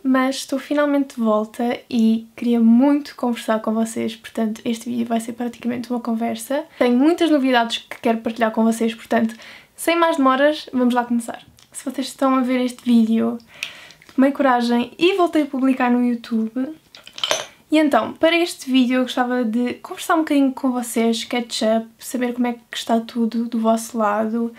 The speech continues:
Muita coisa aconteceu desde que eu publiquei aqui pela última vez. Portanto, não faria sentido de outra forma se não fosse a conversar com vocês. Portanto, vamos lá começar com o clássico. Portanto, vocês vão fazer maquilhagem comigo e vamos estar aqui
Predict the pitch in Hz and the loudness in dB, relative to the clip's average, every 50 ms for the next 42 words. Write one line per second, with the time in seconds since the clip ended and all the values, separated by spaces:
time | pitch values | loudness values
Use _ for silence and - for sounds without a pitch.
0 | - - - - 269 262 285 330 370 381 381 381 359 330 - 285 269 247 247 247 | -16 -18 -2 2 4 6 6 6 4 2 0 0 -2 0 2 2 4 4 4 2
1 | 247 247 262 254 247 - - 247 240 233 233 226 240 240 240 233 233 - - - | 2 2 2 0 2 0 0 0 2 2 2 2 0 0 0 -2 -4 -8 -8 -8
2 | 233 226 247 233 226 240 233 226 233 226 220 220 220 - 220 226 247 220 214 220 | -8 -6 -4 -2 0 0 0 0 0 -2 -2 -2 -2 -4 -6 -4 -2 -2 0 0
3 | 226 226 - 226 220 214 214 208 208 214 214 226 226 233 226 226 - - - - | -2 0 0 0 0 0 0 -2 -4 -4 -4 -2 -4 -4 -6 -8 -12 -18 -20 -20
4 | _ - - - 269 269 254 254 - - 285 311 330 330 - 320 302 294 302 302 | _ -4 -2 2 2 2 2 0 2 2 2 2 2 2 0 2 2 2 2 2
5 | - 277 262 269 262 226 226 254 247 226 - 262 247 - 226 220 214 220 233 240 | 2 0 2 2 0 2 2 0 0 -2 -2 -4 -2 0 0 0 2 2 0 0
6 | 233 - 247 240 - 240 226 226 226 - - 262 247 247 262 247 233 - - - | 0 -2 -4 -4 -2 -2 -4 -4 -4 -6 -6 -4 -2 0 0 -2 -2 -2 -2 -2
7 | 220 220 - 233 220 220 226 220 - 233 233 226 226 - - - - 233 226 226 | -2 -2 0 -2 0 0 0 -2 -2 -4 -4 -4 -6 -10 -12 -6 -2 0 0 0
8 | 226 - - - - - - - _ 262 233 269 277 269 262 247 247 240 240 - | 0 -4 -12 -20 -20 -20 -20 -12 _ 0 2 4 4 4 4 2 2 0 0 0
9 | - 247 240 - - - 247 240 247 285 285 - - - 415 403 349 311 - - | 0 0 0 0 -2 0 0 0 0 -2 -4 -8 -8 -6 -4 -4 -4 -6 -2 0
10 | 240 220 220 220 - - 226 240 226 - - - - 262 240 233 226 262 247 - | 2 2 2 0 -4 -6 -6 -6 -6 -8 -14 -4 0 2 2 2 0 -2 -4 -2
11 | 277 262 262 262 262 277 254 247 254 240 240 233 - 247 240 240 240 233 226 - | -2 0 0 -2 -2 -2 -2 0 0 0 0 0 0 0 2 4 4 2 2 4
12 | 240 247 254 240 240 233 226 240 233 226 - - 233 220 233 226 226 - - 226 | 4 4 4 4 2 0 0 0 0 -2 0 0 0 0 0 0 -2 0 0 0
13 | 226 226 - | 0 0 -4